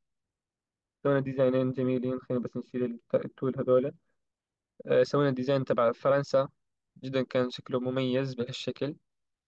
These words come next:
آه، كان ألوانه متناسقة، مثل احنا شايفين كيف الألوان متناسقة. أخذت ألوان، أنا أخذت ألوان الكلام النص هاد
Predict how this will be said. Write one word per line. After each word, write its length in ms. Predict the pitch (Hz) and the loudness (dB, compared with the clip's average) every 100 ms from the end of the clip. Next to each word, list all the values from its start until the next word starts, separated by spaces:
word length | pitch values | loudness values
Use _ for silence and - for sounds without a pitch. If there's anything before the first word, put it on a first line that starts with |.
| _ _ - | _ _ -2
آه، 500 | 127 123 123 120 135 - _ _ _ - | 2 4 4 2 -2 -10 _ _ _ -4
كان 180 | 135 131 | 0 2
ألوانه 360 | 131 135 135 127 | 2 2 2 0
متناسقة، 600 | 120 139 131 127 - 127 | -2 -2 0 0 0 -2
مثل 160 | 139 | 0
احنا 140 | 135 127 | 0 0
شايفين 400 | 127 123 139 131 | 2 0 -2 -4
كيف 240 | - 143 | -4 -2
الألوان 360 | 131 131 131 123 | 0 2 2 0
متناسقة. 580 | - 135 131 - 117 | -2 -2 -2 -2 -4
أخذت 380 | 127 - 165 - | -2 -4 -4 0
ألوان، 560 | 131 147 135 143 165 180 | 0 2 2 2 2 2
أنا 220 | 151 165 - | 2 0 -2
أخذت 320 | - - 151 | -4 -2 0
ألوان 460 | 131 127 143 143 131 | 2 2 2 0 0
الكلام 640 | 117 113 - 139 135 143 131 | -4 -6 -6 -2 0 2 2
النص 480 | 120 131 - - | 2 0 -2 -4
هاد 360 | 127 143 170 | 0 2 0